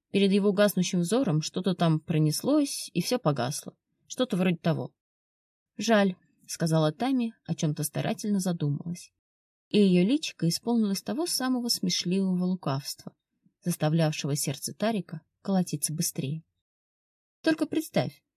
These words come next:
как выглядели бы его похороны. К траурной процессии со всех сторон сбегаются лошади, не слушающиеся вожжей и уздечек, собаки и кошки. А небо над городом застилают неисчислимые стаи птиц, городских и залётных.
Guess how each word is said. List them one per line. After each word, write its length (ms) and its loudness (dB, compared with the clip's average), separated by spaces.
как 220 -4
выглядели 420 2
бы 180 0
его 240 2
похороны. 640 0
К 100 -20
траурной 540 4
процессии 560 0
со 180 0
всех 180 2
сторон 340 0
сбегаются 560 2
лошади, 580 -2
не 100 2
слушающиеся 800 0
вожжей 380 4
и 40 6
уздечек, 600 0
собаки 800 0
и 80 -4
кошки. 540 -2
А 120 4
небо 320 6
над 220 4
городом 460 0
застилают 720 0
неисчислимые 800 4
стаи 300 0
птиц, 540 -4
городских 580 0
и 40 2
залётных. 600 -2